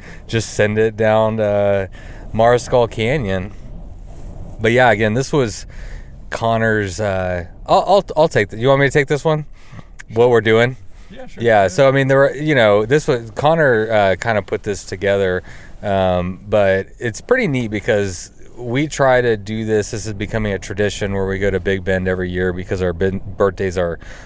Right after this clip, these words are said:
Speaker 1: uh, similar, and, uh, we all have our, our own personal, like, relationships with this area. And, um, so last year we did this bike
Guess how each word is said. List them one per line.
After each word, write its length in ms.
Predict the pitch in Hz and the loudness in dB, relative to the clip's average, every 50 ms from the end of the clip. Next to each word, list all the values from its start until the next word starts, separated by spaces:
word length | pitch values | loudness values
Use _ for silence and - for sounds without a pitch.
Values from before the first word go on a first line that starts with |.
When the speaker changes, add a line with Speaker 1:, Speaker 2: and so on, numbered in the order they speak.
| - - - | -20 -16 -10
Speaker 1:
uh, 360 | 92 95 90 90 87 85 87 | -6 -4 -2 -2 0 -2 -4
similar, 640 | 82 - - 143 131 131 127 123 117 113 113 110 104 | -6 -4 0 0 2 4 4 4 4 4 4 4 4
and, 340 | 98 90 90 87 87 90 - - - - 82 87 | 2 2 0 -2 -6 -8 -10 -12 -18 -18 -16 -12
uh, 300 | 98 95 90 90 90 90 90 | -10 -8 -6 -6 -6 -6 -8
we 180 | 90 98 98 | -6 -4 -2
all 180 | 95 92 90 87 | 0 2 2 2
have 180 | 87 92 90 | 0 0 -2
our, 320 | 92 90 87 87 90 87 90 | 0 0 0 -2 -4 -4 -4
our 300 | 92 92 90 90 90 92 | -4 -2 -2 -2 -2 -2
own 240 | 92 90 87 87 85 | -2 -2 -2 -4 -4
personal, 400 | - - 98 90 - - 95 90 | -2 -2 -2 -2 -2 -2 -2 -2
like, 180 | 87 87 82 - | -2 -2 -2 -4
relationships 680 | 95 92 92 - 107 - 98 85 - - 95 87 - | -2 -2 0 -2 -2 -4 -6 -6 -4 -4 -4 -4 -4
with 100 | 101 90 | -6 -6
this 200 | - 92 87 85 95 | -4 -6 -4 -2 0
area. 420 | 92 92 95 92 90 90 87 85 - - - - - - - - - - - | 0 2 2 2 2 2 0 -2 -4 -10 -16 -16 -16 -16 -18 -18 -20 -12 -4
And, 540 | 98 95 95 90 90 90 87 85 87 85 90 | -2 0 2 2 2 2 0 0 -2 -2 0
um, 600 | 90 87 87 87 87 85 85 85 85 82 85 - - | 0 2 2 2 0 0 -2 -4 -6 -6 -8 -10 -12
so 260 | - - 110 98 92 | -6 -2 0 0 2
last 420 | 92 95 95 110 120 120 - - - | 2 2 4 4 2 2 -2 -6 -6
year 180 | 104 98 95 | -4 -4 -4
we 140 | 92 92 92 90 | -4 -4 -6 -4
did 180 | 92 95 90 87 | -4 -6 -4 -4
this 240 | 92 87 85 - | -4 -4 -4 -6
bike 520 | - - - 95 98 117 135 - - - | -12 -8 -4 -2 -2 -2 -2 -4 -8 -18